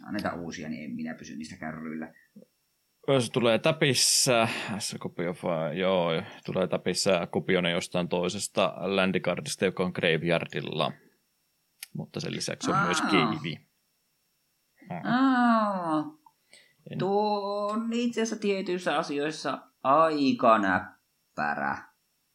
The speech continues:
Speaker 1: Ei huono lappu. Arvoton lappu se on, mutta ei huono.
Speaker 2: <laughs> Sit se on huono, jos se on arvoton.
Speaker 1: Kyllä, me voisin kuvitella montakin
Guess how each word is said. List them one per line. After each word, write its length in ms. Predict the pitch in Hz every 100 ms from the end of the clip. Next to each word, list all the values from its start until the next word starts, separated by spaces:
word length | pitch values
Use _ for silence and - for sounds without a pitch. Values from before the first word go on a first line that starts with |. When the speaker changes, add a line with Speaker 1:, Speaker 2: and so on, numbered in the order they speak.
| _ _ _ _ _
Speaker 1:
Ei 240 | 196 247
huono 320 | 160 151 104 90
lappu. 420 | - - 90 _ _ _ - -
Arvoton 460 | 147 160 98 98
lappu 200 | 101 104
se 120 | 117 117
on, 180 | 120
mutta 240 | 98 95 113
ei 140 | 123
huono. 420 | 117 92 80 - - - - - -
Speaker 2:
<laughs> 580 | _ _ _ _ - -
Sit 140 | 80
se 120 | - 117
on 80 |
huono, 280 | 87 85 92
jos 140 | 95 -
se 80 |
on 80 | 95
arvoton. 360 | 85 101 - - _ _ _ _ _ _ _ _ -
Speaker 1:
Kyllä, 300 | 147 202 175
me 140 | 180
voisin 220 | 147 147
kuvitella 340 | 123 120 120 120
montakin 480 | 123 113 104 -